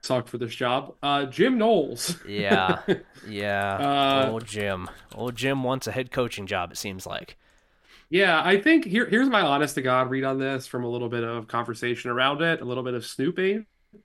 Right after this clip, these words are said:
Speaker 1: Um, Jim is, to my understanding, making an agent play here. He has one year left on his deal. Uh, he's very
Speaker 2: Yeah.
Speaker 1: handsomely paid, but he would like to keep being handsomely paid. Uh, he wants an extension, uh, and the fastest way to get an extension is to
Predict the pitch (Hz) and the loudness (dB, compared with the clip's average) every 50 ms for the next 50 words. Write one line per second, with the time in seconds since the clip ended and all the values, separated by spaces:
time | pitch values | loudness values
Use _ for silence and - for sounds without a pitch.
0 | _ _ _ _ _ _ _ - 135 131 131 131 127 127 127 127 127 123 123 127 | _ _ _ _ _ _ _ -6 -2 0 2 2 2 2 0 0 -2 -4 -6 -8
1 | _ _ _ _ _ _ _ _ _ _ _ _ - 139 123 113 175 247 320 311 | _ _ _ _ _ _ _ _ _ _ _ _ -16 -12 -4 2 4 4 6 6
2 | 311 294 240 196 170 - - - 156 151 151 151 147 139 131 - 151 135 131 127 | 4 4 4 2 0 -2 -2 0 2 2 4 4 2 2 0 0 0 0 2 2
3 | 139 151 - 160 139 135 - 120 131 139 127 131 135 123 120 - _ _ - - | 0 0 0 0 -2 -2 -2 0 0 0 0 0 -2 -4 -4 -6 _ _ -12 -10
4 | 131 117 98 - 110 113 - - - - - - 127 131 127 120 - _ _ _ | -10 -10 -10 -12 -12 -12 -10 -12 -12 -12 -12 -10 -8 -6 -8 -8 -10 _ _ _
5 | - 120 113 120 117 123 160 202 214 202 190 180 170 165 165 - 135 127 110 - | -10 -10 -10 -8 -2 2 4 4 4 4 4 4 4 2 0 0 -4 -4 -4 -4
6 | 123 120 117 123 143 156 - _ _ _ _ _ _ _ _ - 120 117 113 113 | -4 -4 -2 -2 -4 -6 -6 _ _ _ _ _ _ _ _ -10 -6 -6 -4 -4
7 | 123 117 139 196 247 214 165 156 143 123 - 131 123 117 117 - 123 120 123 123 | -4 0 2 4 4 4 4 4 2 0 0 -2 -6 -6 -4 -2 -2 -2 -2 -2
8 | 123 127 151 151 156 143 123 139 127 - - 202 208 202 - 139 123 120 107 110 | -4 -6 -4 -4 -4 -4 -6 -8 -10 -6 -6 -6 -6 -4 -4 -4 -4 -4 -4 -4
9 | 113 113 - 120 104 107 113 - 117 113 120 139 143 135 _ _ _ - 165 170 | -8 -8 -8 -10 -12 -12 -10 -8 -6 -6 -6 -6 -8 -10 _ _ _ -20 -20 -20
10 | _ _ _ _ _ _ _ _ _ - - 120 120 120 113 110 120 - - 165 | _ _ _ _ _ _ _ _ _ -10 -4 -2 0 0 0 -2 -4 -4 -4 -2
11 | 180 202 190 - 180 170 156 135 - - - 110 110 - - 117 117 143 160 - | 0 0 0 0 -2 -2 -4 -4 -6 -6 -8 -8 -8 -6 -6 -6 -6 -6 -8 -12
12 | _ _ _ _ _ _ _ _ _ _ - 123 120 - 127 131 135 131 - - | _ _ _ _ _ _ _ _ _ _ -8 -8 -6 -4 -4 -4 -4 -4 -6 -2
13 | 156 156 175 196 185 - 180 - 156 143 131 123 120 113 113 - - - 110 107 | 0 2 2 2 2 0 -2 -2 0 0 0 -2 -4 -6 -6 -8 -8 -8 -8 -8
14 | - - 117 120 131 147 - 127 120 110 - - - - 127 120 117 117 113 113 | -8 -8 -8 -6 -8 -8 -8 -8 -8 -8 -10 -12 -10 -6 -4 -4 -2 -2 -2 -4
15 | 113 113 117 120 123 | -4 -4 -4 -4 -6